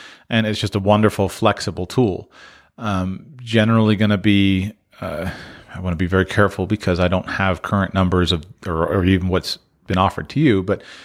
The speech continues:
you're gonna pay lower terms, and you can put it in, take it out anytime. There's a minor risk with a line of credit that they can reduce your,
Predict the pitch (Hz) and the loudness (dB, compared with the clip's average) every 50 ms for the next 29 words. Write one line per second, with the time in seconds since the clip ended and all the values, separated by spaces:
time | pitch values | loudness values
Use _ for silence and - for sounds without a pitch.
0 | - - _ - 135 139 127 113 104 - - 120 113 104 101 101 - - 110 113 | -20 -18 _ -6 -2 0 2 2 0 0 0 2 2 2 2 0 -2 -6 -6 -2
1 | 113 120 117 113 110 104 - - - 107 98 104 120 143 139 - - - - 113 | 2 2 4 4 4 2 0 -2 -2 0 0 0 0 -2 -6 -8 -10 -6 -4 -2
2 | 110 110 110 110 - 117 107 104 104 101 - - 117 110 107 104 104 110 110 104 | 0 0 0 0 0 -2 -2 -2 -2 -4 -2 -2 2 4 4 4 2 2 0 -2
3 | 95 - 104 95 95 98 101 - - _ _ - 104 92 90 87 - 135 131 104 | -2 0 2 2 2 2 2 -2 -6 _ _ -8 -6 -6 -6 -4 -2 -2 -2 -2
4 | 80 76 - - _ - - - - - _ _ - - 123 135 127 123 120 117 | -2 -6 -10 -16 _ -20 -20 -20 -20 -20 _ _ -4 0 2 2 2 2 0 0
5 | 117 117 127 139 143 160 156 131 139 147 143 143 - - - 123 117 110 - - | 2 4 4 4 4 4 4 4 4 4 2 0 -4 -4 0 0 0 0 0 -6
6 | - - - 117 113 110 110 113 110 104 - - 113 107 107 131 139 - 113 - | -16 -12 -6 -2 0 0 0 0 0 -2 -2 0 0 2 2 2 0 -4 -4 -2
7 | 107 98 95 - - 101 98 92 92 87 - - 104 98 87 95 98 107 117 110 | -2 -2 -2 -4 -8 -6 -6 -6 -8 -10 -10 -10 -10 -8 -4 -2 0 0 0 -2
8 | - - 110 101 90 87 87 87 87 - | -2 -4 -2 0 0 0 0 -2 -4 -8